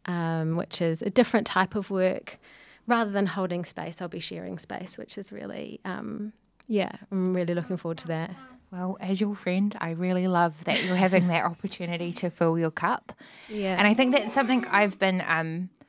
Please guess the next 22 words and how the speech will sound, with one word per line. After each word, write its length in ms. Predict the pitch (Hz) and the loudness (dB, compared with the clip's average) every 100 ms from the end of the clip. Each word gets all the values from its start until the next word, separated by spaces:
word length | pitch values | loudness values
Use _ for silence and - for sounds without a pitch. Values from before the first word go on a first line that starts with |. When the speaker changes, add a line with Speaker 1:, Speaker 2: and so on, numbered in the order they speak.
| _ - | _ 0
Speaker 2:
just 200 | 233 - | 2 4
reflecting 480 | 214 - 185 233 214 | 2 2 0 2 2
on 100 | 185 | 4
Matariki 680 | 180 - 180 170 170 156 - | 2 0 -4 -2 -4 -4 -4
and 260 | 170 165 | -2 -2
the 300 | 165 160 160 | 0 0 -2
level 560 | - 175 175 185 170 165 - | -2 -2 2 2 2 -2 0
of 720 | 156 156 160 165 160 - - _ _ _ _ _ - | 2 2 0 -4 -10 -16 -18 _ _ _ _ _ -14
labour, 760 | 160 156 180 208 175 131 151 - _ | -6 -2 -2 -2 -2 -4 -6 -12 _
I 140 | 165 143 | -10 -8
think, 400 | 160 151 120 - | -6 -6 -10 -8
that 240 | 151 - | -6 -6
we 360 | 160 147 147 151 143 | -4 -4 -4 -6 -6
have 260 | 151 135 | -4 -2
expected 680 | 120 - - 170 170 175 165 | -4 -8 -6 -6 -6 -8 -8
from 180 | - 147 | -6 -4
our 120 | 151 | -2
Māori 320 | 151 156 156 | 0 -2 -4
practitioners 840 | - - - 151 - 147 147 147 151 | -6 -10 -10 -10 -10 -6 -4 -6 -6
during 320 | 147 139 147 | -4 -2 -2
this 200 | 135 - | -4 -6
time. 500 | - 143 110 117 170 | -4 -2 0 -2 -6